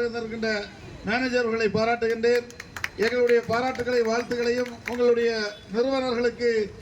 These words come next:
தெரிவிக்கும்படி இந்த கூட்டத்தின் வாயிலாக சொல்லிக் கொள்கின்றேன்.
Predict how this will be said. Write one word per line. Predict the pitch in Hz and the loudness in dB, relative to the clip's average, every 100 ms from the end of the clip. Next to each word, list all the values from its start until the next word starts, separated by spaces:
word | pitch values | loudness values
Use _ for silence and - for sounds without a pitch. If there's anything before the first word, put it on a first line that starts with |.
| - | -8
தெரிவிக்கும்படி | - 254 262 254 240 240 262 226 185 | -2 0 0 -2 -4 -2 -2 -6 -6
இந்த | 214 233 233 | -4 -2 -4
கூட்டத்தின் | 226 254 247 233 233 | -4 -4 -2 0 2
வாயிலாக | 233 226 220 208 220 196 196 - - - | 2 0 0 0 0 0 -4 -12 -18 2
சொல்லிக் | 226 233 226 | 2 4 2
கொள்கின்றேன். | 220 208 202 226 | 4 2 4 2